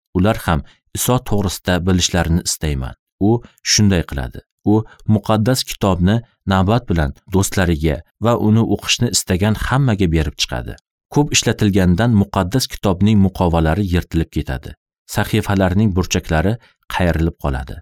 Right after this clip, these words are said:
Bir kuni bu kitob qishloq oqsoqolining qo'liga tushib qoladi. U uni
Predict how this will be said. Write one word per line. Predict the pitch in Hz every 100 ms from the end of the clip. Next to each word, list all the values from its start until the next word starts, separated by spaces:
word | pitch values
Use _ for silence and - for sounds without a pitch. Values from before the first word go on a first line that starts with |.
| - _
Bir | 101 104
kuni | - 98 120 120 _ _
bu | 92 107 143 - _
kitob | - - 123 -
qishloq | - - 127 -
oqsoqolining | 113 - 98 - 82 78 92
qo'liga | - - 87 80
tushib | - - -
qoladi. | - 67 - - _ _
U | 98
uni | 92 92